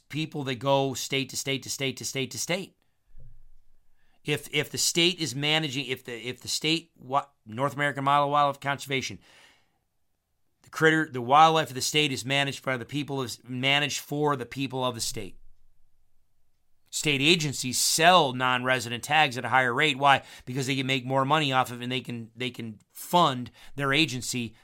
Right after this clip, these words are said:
largely through non-resident tags. But what would be more, what's more critical on the harvest of the birds? Reaping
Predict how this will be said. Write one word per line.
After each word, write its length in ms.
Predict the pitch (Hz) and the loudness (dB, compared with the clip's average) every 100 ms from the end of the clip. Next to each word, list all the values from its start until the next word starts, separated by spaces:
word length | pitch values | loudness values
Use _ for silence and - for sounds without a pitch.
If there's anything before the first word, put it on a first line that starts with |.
| _ | _
largely 600 | 127 139 143 98 98 131 - - | 0 4 4 2 -10 -12 -12 -10
through 200 | 147 147 | -4 0
non-resident 640 | 135 131 131 127 117 120 | 4 4 4 0 -2 -2
tags. 460 | 143 143 101 - - _ _ _ _ _ _ _ _ _ _ _ _ _ _ _ _ - | 4 4 2 -6 -20 _ _ _ _ _ _ _ _ _ _ _ _ _ _ _ _ -8
But 160 | 143 139 | -4 0
what 320 | 151 175 143 | 4 4 4
would 180 | 147 127 | -6 -4
be 160 | 147 | -4
more, 340 | 135 139 160 156 | -2 0 0 2
what's 260 | 160 180 | -2 -4
more 400 | 139 147 165 175 | -4 0 2 2
critical 580 | 170 - 180 165 131 131 | -2 -4 -2 -2 -4 -2
on 180 | 123 135 | 0 0
the 100 | 123 | 2
harvest 460 | - 165 151 143 - | 6 8 6 2 -2
of 160 | 135 | -2
the 80 | 120 | -2
birds? 420 | 113 165 120 85 - - _ _ _ _ - | 0 2 2 -2 -18 -20 _ _ _ _ -14
Reaping 680 | 113 139 165 202 262 294 | -6 -4 0 0 0 -4